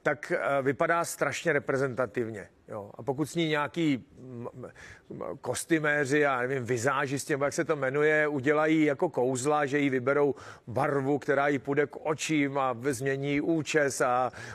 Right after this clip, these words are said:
a, a, a koupí jí šátek, který jí půjde k pleti, nebo co, no tak prostě máme reprezentativní potenciální první dámu.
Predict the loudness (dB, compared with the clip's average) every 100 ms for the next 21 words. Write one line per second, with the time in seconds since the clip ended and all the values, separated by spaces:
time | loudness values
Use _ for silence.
0 | -4 -4 -2 -6 -6 -6 -6 -10 -4 -2
1 | 0 2 2 0 0 0 2 2 2 0
2 | 4 2 2 2 2 2 0 2 2 4
3 | 2 2 2 2 0 0 0 0 0 0
4 | 0 2 0 0 2 0 0 -2 -2 -4
5 | -4 -2 -2 -2 -2 -4 -4 0 -2 -2
6 | -6